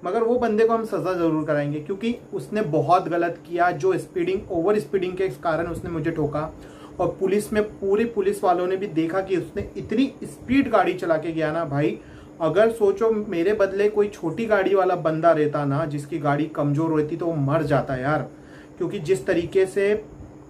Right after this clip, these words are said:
leg guard band हुआ है ना, उसमें आपको समझ में आ गया होगा कितना खतरनाक था।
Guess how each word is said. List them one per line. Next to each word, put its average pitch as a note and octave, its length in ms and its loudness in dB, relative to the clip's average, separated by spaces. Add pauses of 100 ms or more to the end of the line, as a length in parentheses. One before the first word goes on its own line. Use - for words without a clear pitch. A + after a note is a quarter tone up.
(400)
leg D#3 280 2
guard F#3+ 240 4
band D#3+ 320 2
हुआ F#3 160 4
है D#3+ 60 -2
ना, F3+ 80 -4
उसमें F3+ 300 -6
आपको E3 220 -2
समझ D3+ 320 -6
में F3 100 -6
आ E3 60 0
गया D3+ 180 -2
होगा D#3+ 180 -2
कितना E3+ 360 -4
खतरनाक C#3+ 500 -2
था। - 120 -16